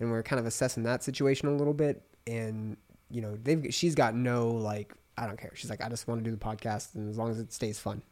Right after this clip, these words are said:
If there's opportunities that come the, eh, opportunities that come the way, cool. We can work on it." But they don't have, like, any type of anything being held over their head where they're like,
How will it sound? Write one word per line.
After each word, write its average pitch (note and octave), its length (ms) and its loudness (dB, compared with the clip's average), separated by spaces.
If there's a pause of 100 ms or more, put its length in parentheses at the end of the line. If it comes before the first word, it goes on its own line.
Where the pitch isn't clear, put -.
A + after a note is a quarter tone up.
If - 60 -20
there's C3 160 2
opportunities C3 540 2
that B2 100 -2
come C#3 140 2
the, C3 140 4
eh, C3 260 2
opportunities C#3+ 560 4
that C3 80 0
come C#3 200 0
the B2+ 80 4
way, C#3+ 300 4
cool. D3 300 2 (480)
We A#2 80 -2
can B2 140 2
work C3+ 180 2
on C3 140 4
it." B2+ 200 2
But A#2 180 2
they C3 80 4
don't C3 140 2
have, A#2+ 160 0
like, A#2 200 0
any A2+ 240 -2
type A2+ 280 -2
of G#2+ 380 -2
anything A#2+ 380 0
being A#2 180 0
held A#2 220 0
over A2 160 0
their G#2 140 0
head A2 340 -2
where G#2+ 160 2
they're G#2+ 220 0
like, G#2+ 340 -4